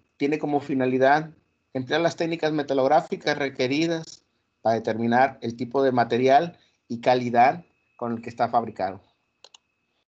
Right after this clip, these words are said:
Recuerden que para nosotros es importante especificar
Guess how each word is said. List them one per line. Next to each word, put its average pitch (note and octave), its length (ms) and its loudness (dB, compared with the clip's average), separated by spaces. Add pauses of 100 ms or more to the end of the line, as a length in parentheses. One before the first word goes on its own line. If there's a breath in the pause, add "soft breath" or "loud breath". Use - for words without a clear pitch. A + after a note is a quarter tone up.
(400)
Recuerden C3 840 -2
que - 80 -16
para A#2+ 320 0
nosotros C3 580 -6
es B2 200 -10
importante C3 840 -4 (220)
especificar A#2+ 1080 -2